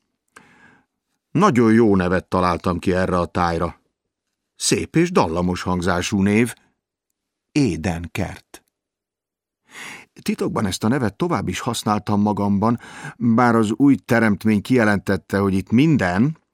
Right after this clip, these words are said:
az erdő, a szikla és az egész természet nem annyira kerthez hasonlít, inkább olyan, mint egy park. Ezért aztán,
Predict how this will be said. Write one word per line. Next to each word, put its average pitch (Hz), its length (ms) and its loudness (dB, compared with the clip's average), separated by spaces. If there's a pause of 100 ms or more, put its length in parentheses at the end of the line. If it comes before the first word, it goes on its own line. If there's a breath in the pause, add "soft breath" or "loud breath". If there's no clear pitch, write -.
az 76 140 -14
erdő, 101 500 0
a 87 60 -6
szikla 98 360 -4
és 90 120 -4
az 82 100 -4
egész 87 300 -2
természet 90 580 -4 (240 loud breath)
nem 180 220 2
annyira 175 300 4
kerthez 101 460 -2
hasonlít, 104 600 0
inkább 117 320 0
olyan, 135 360 4
mint 139 240 0
egy 120 160 0
park. - 680 -2 (880 soft breath)
Ezért 143 300 2
aztán, 147 400 2